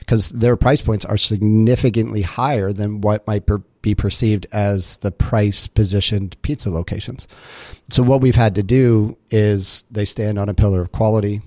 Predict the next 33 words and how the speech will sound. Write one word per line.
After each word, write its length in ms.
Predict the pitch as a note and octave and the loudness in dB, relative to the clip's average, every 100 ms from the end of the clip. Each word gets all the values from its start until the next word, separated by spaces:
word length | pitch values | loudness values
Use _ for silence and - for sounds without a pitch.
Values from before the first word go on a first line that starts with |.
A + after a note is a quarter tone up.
| - - - | -16 -20 -12
They 60 | |
have 120 | F#2+ - | -12 -8
incredible 500 | A2+ - A#2 A2+ G2+ | -10 -2 2 2 2
food 220 | - G2 | 0 -2
quality. 420 | - F#2+ F#2+ F#2 B2+ _ | 0 0 0 -2 -6 _
Um, 320 | - F#2 F#2+ F2+ | -4 -2 -2 -2
we've 260 | G2 F2 - - G#2+ _ | -2 -2 -14 -18 -18 _
developed 460 | - F#2 G#2+ A2 G2 | -2 2 4 2 0
and, 240 | G2 F#2+ - | -4 -6 -8
and 120 | G#2 | -4
relentlessly 680 | G2+ G2 G2 A2 A2+ G2+ G2+ | -4 -2 0 0 0 0 0
pursued 340 | - G2 G2 F2 | 2 2 2 0
a 40 | |
s-, 160 | - - - | -4 -8 0
pursued 320 | G2 - F#2+ | 0 2 0
a 40 | |
service 360 | F2 G#2+ G#2 A2 | 2 2 2 -2
experience, 500 | - G#2 G#2+ G2+ - | -2 0 0 -2 -6
even 200 | G2 G2 | -4 -4
through 140 | G#2+ | -4
the 80 | F#2+ | -6
d-, 120 | F2 F#2+ - | -6 -10 -4
driver 380 | G2+ G#2 G2+ | 2 4 4
at 140 | G2 - | 2 0
your 100 | G2 | -2
door. 360 | G2+ A2 A2 - - | 0 2 0 -2 -10
That'll 180 | F2+ E2+ | -8 -6
be 100 | F2+ | -2
different 340 | G#2 - G2 | -2 -4 -8
from 140 | G2+ | -6
your 100 | F#2+ | -4
third 240 | F2+ G2 F2+ | -4 -4 -2
party. 460 | G#2 G#2 G2+ G2 | 2 4 4 2